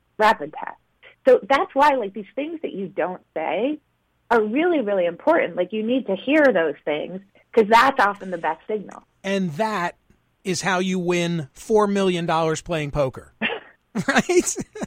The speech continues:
Speaker 1: Well, I don't know. I suppose I have the text to prove that I was saying it was eighty-seven that, that he had coronavirus.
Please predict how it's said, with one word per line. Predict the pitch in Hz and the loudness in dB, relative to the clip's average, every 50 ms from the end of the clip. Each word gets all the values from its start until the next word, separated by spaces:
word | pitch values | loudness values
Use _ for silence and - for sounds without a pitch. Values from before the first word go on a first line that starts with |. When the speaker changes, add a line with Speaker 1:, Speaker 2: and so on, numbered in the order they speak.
| - - - - - | -10 -10 -10 -2 2
Speaker 1:
Well, | - 285 269 262 247 - | 6 6 8 8 6 6
I | - 240 262 | 6 6 6
don't | 269 302 294 | 8 6 8
know. | 254 240 214 208 | 8 8 8 8
I | - - 240 247 - | 8 8 6 6 4
suppose | 262 233 - 262 254 269 294 - - - _ _ | 2 4 4 4 4 2 0 -4 -8 -20 _ _
I | - 254 277 | 0 0 2
have | 302 320 311 | 2 0 0
the | - 247 | -2 -4
text | - - 247 - - - - | -4 -4 -4 -4 -4 -8 -12
to | 196 190 | -14 -14
prove | - _ - - 208 180 | -14 _ -16 -16 -12 -6
that | 175 185 170 | -4 -2 -2
I | 185 | -2
was | 185 190 190 - | -2 -4 -4 -6
saying | 202 196 190 190 | -6 -6 -6 -8
it | 185 - | -10 -12
was | 175 175 | -10 -10
eighty-seven | 190 190 185 151 - - 165 170 160 165 175 - _ _ _ _ _ - | -10 -10 -10 -10 -8 -6 -6 -6 -6 -8 -12 -18 _ _ _ _ _ -10
that, | 220 170 - 143 - - - | -8 -6 -6 -6 -8 -8 -6
that | 170 151 156 | -6 -6 -4
he | 190 170 | -4 -2
had | 160 - 311 | -2 -2 -4
coronavirus. | - - 202 185 180 180 - 214 - - - - 196 - - - - - - - - - - _ _ _ - 220 - | -2 0 0 0 0 0 -2 -6 -6 -2 0 0 0 -2 -4 -8 -10 -10 -10 -10 -10 -12 -14 _ _ _ -4 -4 -4